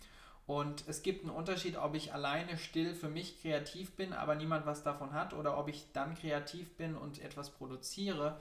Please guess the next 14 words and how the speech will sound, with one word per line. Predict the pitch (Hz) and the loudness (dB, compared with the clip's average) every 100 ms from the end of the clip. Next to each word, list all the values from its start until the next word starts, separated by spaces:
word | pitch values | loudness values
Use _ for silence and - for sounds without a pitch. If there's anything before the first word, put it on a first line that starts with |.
| - - 143 | -10 -8 -4
was | 143 | -2
dazu | 143 135 131 | -2 -2 -4
führt, | 135 160 156 156 | -2 2 2 2
dass | 135 | -4
andere | - 143 139 | -4 -4 -4
es | - - | -4 -4
nutzen | 143 - 151 | -6 -6 -8
können | 143 139 131 | -6 -6 -4
und | 131 131 | -8 -6
brauchen | 113 - - 143 | -2 -2 -4 -8
können. | 123 - - - - - - - | -8 -10 -12 -16 -18 -18 -12 -2
Und | 135 - 135 - - | 0 0 -4 -8 -6
es | 143 | 0
sollte | 143 143 160 160 156 147 | 4 6 4 2 4 4